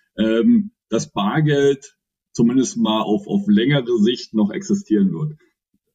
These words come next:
Wo, wo aufgepasst werden muss, ist, dass eben die Kosten der Bargeldversorgung im Griff bleiben. Und ich glaube, da brauchen wir einen gesamtheitlichen Blick drauf, nämlich eine Integration der Bezahlmodelle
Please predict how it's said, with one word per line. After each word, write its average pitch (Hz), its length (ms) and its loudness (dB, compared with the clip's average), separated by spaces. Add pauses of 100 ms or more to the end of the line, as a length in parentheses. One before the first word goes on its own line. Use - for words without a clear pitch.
(220)
Wo, - 380 0
wo 117 160 2
aufgepasst 156 520 -2
werden 135 260 0
muss, 147 260 0
ist, 151 420 -2
dass 113 220 -2
eben 117 260 2
die 104 180 2
Kosten 143 420 -2
der 110 80 2
Bargeldversorgung 113 1120 0 (300)
im 127 180 0
Griff 147 240 0
bleiben. 90 320 -4
Und 95 60 0
ich 98 80 2
glaube, 107 240 0
da 113 160 0
brauchen 131 320 -4
wir 117 320 -2
einen 104 440 0
gesamtheitlichen 123 920 -2
Blick - 260 -2
drauf, 196 420 -4 (360)
nämlich 127 420 0
eine 104 100 -2
Integration 151 600 0
der 123 300 -2
Bezahlmodelle 135 1000 0